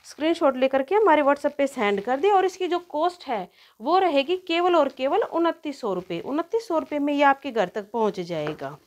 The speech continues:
इसके बाद है भाई नेक्स्ट आर्टिकल और ये आएगा वोमेट ब्रांड का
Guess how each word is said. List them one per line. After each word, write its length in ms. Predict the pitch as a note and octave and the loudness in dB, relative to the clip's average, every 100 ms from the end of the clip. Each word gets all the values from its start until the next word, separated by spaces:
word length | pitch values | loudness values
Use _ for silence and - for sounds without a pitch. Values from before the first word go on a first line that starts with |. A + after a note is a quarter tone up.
| _ _ - - - - - | _ _ -20 -20 -20 -12 -4
इसके 280 | C#4 - F#4 | -2 0 4
बाद 300 | E4+ F4+ D#4 | 6 6 4
है 60 | |
भाई 320 | C4+ D#4 E4+ F#4+ - _ _ _ _ _ _ - | 0 2 0 -2 -8 _ _ _ _ _ _ -6
नेक्स्ट 440 | B3+ D4 D#4+ - F#4 F4+ - | 0 2 2 -2 -4 -2 0
आर्टिकल 500 | C#4+ C#4 E4+ F#4 F#4+ | 0 0 0 0 -2
और 200 | - C#4 | -4 -4
ये 180 | C4+ E4 | -2 2
आएगा 320 | D#4+ D4 F4+ | 2 2 2
वोमेट 460 | F4+ A3+ C#4 C4+ G#3+ | 2 2 2 2 0
ब्रांड 320 | G#3+ F#3+ D#3+ | -2 -2 -4
का 180 | D#3 | -8